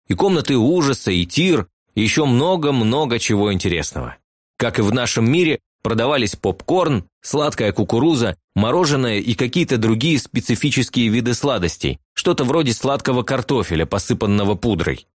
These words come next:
А вот сладкой ваты, к сожалению, я так и не нашёл, хотя её как раз очень хотелось попробовать. Я побывал везде, осмотрел все закоулки большого парка,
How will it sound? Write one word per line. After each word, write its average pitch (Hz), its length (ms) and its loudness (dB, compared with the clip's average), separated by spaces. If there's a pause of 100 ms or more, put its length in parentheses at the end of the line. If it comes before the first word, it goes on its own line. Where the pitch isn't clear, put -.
(100)
А 110 120 -2
вот 127 140 0
сладкой 127 420 0
ваты, 165 320 0
к - 60 -6
сожалению, 160 640 0 (200)
я 151 280 2
так 151 260 -2
и 131 60 0
не 120 100 2
нашёл, 90 400 0 (180)
хотя 117 360 0
её 117 300 2
как 113 220 -2
раз 143 320 -2
очень 143 300 0
хотелось 113 500 0
попробовать. 80 640 -4 (460)
Я 143 220 0
побывал 120 500 0
везде, 82 540 -4 (140)
осмотрел 120 500 0
все 165 220 0
закоулки 147 540 0
большого 104 420 0
парка, 82 440 -6